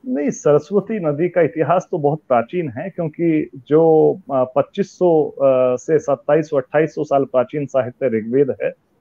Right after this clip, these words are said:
उसमें सरस्वती नदी का वर्णन है। दूसरी बात, अ, संगम इलाहाबाद में सरस्वती और, अ, गंगा यमुना तीन नदियों के संगम की बात कही गई। वहां पर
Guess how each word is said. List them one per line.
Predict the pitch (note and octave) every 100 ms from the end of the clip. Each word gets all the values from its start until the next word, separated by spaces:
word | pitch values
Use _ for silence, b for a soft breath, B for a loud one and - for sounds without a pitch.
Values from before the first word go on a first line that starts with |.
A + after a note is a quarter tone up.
| _
उसमें | D3+ D3 G3
सरस्वती | G3 D#3 C#3+ D3+ D3+
नदी | D3+ A#2 A#2
का | A#2+
वर्णन | A2 A2 A2 A#2+
है। | F#3+
दूसरी | C3+ B2+ D3
बात, | C3+ C#3+ -
अ, | C#3+ C3+ C3 - _ _ _
संगम | - D3+ D#3 D#3+ D#3 D#3+
इलाहाबाद | D#3+ D3+ D#3+ C3 A#2+
में | A#2+ E3
सरस्वती | - C#3+ C3+ C#3 C#3 E3 E3 D3+ _ D3+
और, | C#3+
अ, | C#3+ C#3+ B2+
गंगा | B2 B2+ C#3+ D3
यमुना | C3 B2 A#2
तीन | - F3 E3+
नदियों | C#3 C#3 C#3
के | D#3+
संगम | - C3 C#3 D#3
की | C#3+
बात | B2+ A#2
कही | - A#2+ A#2
गई। | C3+ F3+
वहां | C#3+ C3
पर | C#3 C#3+